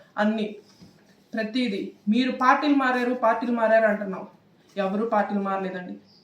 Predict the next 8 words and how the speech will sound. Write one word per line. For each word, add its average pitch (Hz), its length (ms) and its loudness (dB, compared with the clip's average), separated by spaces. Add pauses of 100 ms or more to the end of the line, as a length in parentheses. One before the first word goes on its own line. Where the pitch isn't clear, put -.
(160)
మీకు 226 240 2
గుర్తుందో 285 360 6
లేదో, 226 220 2 (500)
గెలిచిన 240 360 2 (400)
తర్వాత 247 260 2
ఎంపీటీసీ 269 440 0
ఎలక్షన్స్ 214 400 0
వచ్చాయి. - 380 -8